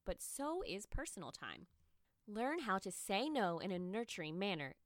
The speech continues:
It is very difficult to keep everyone happy all the time. Plan for contingencies. In a complex world, things are often not as easy or simple as they seem.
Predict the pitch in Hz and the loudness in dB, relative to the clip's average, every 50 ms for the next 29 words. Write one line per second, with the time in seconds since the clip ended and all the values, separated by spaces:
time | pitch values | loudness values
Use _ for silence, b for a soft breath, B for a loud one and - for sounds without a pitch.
0 | _ _ _ _ - 202 202 185 185 185 180 185 190 247 277 311 339 359 370 320 | _ _ _ _ -2 0 0 0 -2 -4 -10 -2 4 4 6 6 6 4 4 4
1 | 254 269 - - 196 - 190 170 - - 202 - - 214 202 - - - 185 214 | 2 2 0 0 -2 -2 -2 -2 -2 -4 -10 -6 -2 -2 -2 -2 0 2 2 2
2 | 220 226 262 269 277 285 285 269 - 180 160 160 170 - 175 170 - - 156 143 | 2 2 0 0 0 0 -2 -2 -2 -2 -2 -2 -2 -4 -6 -4 -4 -4 -4 -4
3 | 143 131 151 156 - - 139 120 113 117 - 160 _ _ _ _ _ _ _ _ | -4 -4 -6 -8 -6 -6 -6 -6 -6 -8 -12 -16 _ _ _ _ _ _ _ _
4 | _ _ _ _ _ _ _ _ _ - - - - 214 214 214 226 262 302 311 | _ _ _ _ _ _ _ _ _ -8 -6 -4 -2 0 2 2 2 2 0 -2
5 | - - 196 185 185 190 185 - 233 226 - - 311 330 349 302 240 185 - - | -2 0 2 2 2 2 0 -2 -6 -6 -4 -2 0 0 2 2 0 0 -2 -4
6 | 160 135 107 101 - - _ - 202 196 175 - - 208 220 240 269 - 311 330 | -6 -6 -8 -8 -10 -10 _ -4 -4 -4 -2 0 4 4 4 4 2 0 -2 -2
7 | - - - 170 165 147 147 151 - _ - 226 226 226 208 185 165 - - - | -2 -4 -6 -4 -2 -2 -2 -4 -4 _ -2 -2 -2 0 0 0 0 0 2 2
8 | 190 185 180 - - 170 156 156 151 156 160 180 226 277 311 - - - 214 208 | 2 2 2 0 -4 -6 -6 -4 0 2 2 2 2 2 0 -2 -4 -4 -4 -4
9 | 190 202 214 185 - - 170 233 254 - - 196 175 175 - 175 180 170 - - | -2 -4 -4 -6 -4 -4 -4 -4 -4 -2 -2 -2 -2 0 0 -2 -2 -2 -2 -2
10 | 131 135 156 165 147 143 139 - - 110 104 113 95 - | -2 -2 -2 -4 -6 -6 -6 -6 -8 -8 -10 -10 -10 -14